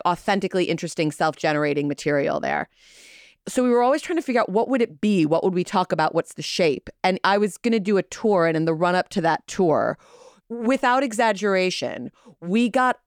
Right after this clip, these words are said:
as obsessed with how we were gonna coordinate watching Succession together, which we were very into at the time,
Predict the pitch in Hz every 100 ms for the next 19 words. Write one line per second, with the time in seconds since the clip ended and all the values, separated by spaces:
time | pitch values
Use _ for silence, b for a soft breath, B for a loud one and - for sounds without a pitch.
0 | _ - - 220 277 311 - - 202 -
1 | - - 214 - 170 - - - B B
2 | 208 202 - 214 214 220 220 208 190 190
3 | - 196 180 180 180 180 175 175 - 175
4 | - 160 - 202 196 - 147 - 131 123
5 | 127 143 - 165 156 160 156 151 147 147
6 | 143 139 160 131 135